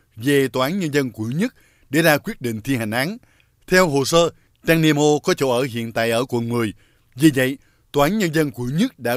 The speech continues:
ủy thác sang cho Tòa án Nhân dân quận mười để tiến hành các thủ tục ra quyết định thi hành án. Theo cáo trạng, Trang là chủ cửa hàng Trang Nemo tại quận nhất, thành phố Hồ Chí Minh. Do mâu thuẫn với chị Trần Nguyễn Trà My trong việc kinh doanh online,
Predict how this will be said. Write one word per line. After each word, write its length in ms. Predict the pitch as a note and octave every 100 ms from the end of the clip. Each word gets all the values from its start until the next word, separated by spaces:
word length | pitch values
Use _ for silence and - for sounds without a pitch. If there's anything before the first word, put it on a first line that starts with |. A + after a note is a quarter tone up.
| B2+
ủy 180 | A2+ C3+
thác 220 | G3+ A#3+
sang 300 | - C#3 B2
cho 220 | C#3+ C3+
Tòa 180 | B2+ A2
án 80 | D3
Nhân 120 | D3+
dân 140 | C3+ A#2
quận 200 | A2+ A#2
mười 240 | A#2 G#2 - _ _ -
để 120 | C#3+
tiến 300 | D#3 F#3 B3
hành 180 | E3 B2
các 200 | D#3+ F3
thủ 120 | B2+
tục 220 | B2+ A2 - - _
ra 240 | B2 D#3 D#3
quyết 220 | G#3+ A#3+
định 220 | A#2+ A#2+
thi 160 | G#2+ C#3
hành 140 | A#2
án. 240 | A2+ D#3 B3 _ _ _ _ _
Theo 220 | D3 D3+
cáo 180 | C#3+ G3
trạng, 280 | D3+ A2 A#2 _ _ _ _
Trang 220 | F#3 F#3+
là 120 | D3+ C3
chủ 280 | B2 B2+ E3
cửa 120 | D3+
hàng 240 | C3 A#2+ G#2+
Trang 200 | D3 C#3+
Nemo 200 | C#3 C3+ C3
tại 140 | - A2+
quận 200 | - B2
nhất, 180 | F3+ C4 _ _ _ -
thành 120 | C3
phố 140 | D3
Hồ 80 | C#3 A2+
Chí 100 | C#3
Minh. 180 | C3+ A2 _ _
Do 140 | C#3+ F#3+
mâu 140 | F3+
thuẫn 240 | - C3 F3+
với 120 | F#3+
chị 240 | - B2 B2
Trần 220 | - C3 A#2
Nguyễn 220 | A#2+ F#3
Trà 120 | C3+
My 260 | A#2+ C#3+ C3+ - _
trong 120 | F3+ E3+
việc 140 | B2 A#2
kinh 180 | - C#3+
doanh 160 | C#3+ C#3
online, 320 | C3+ C3+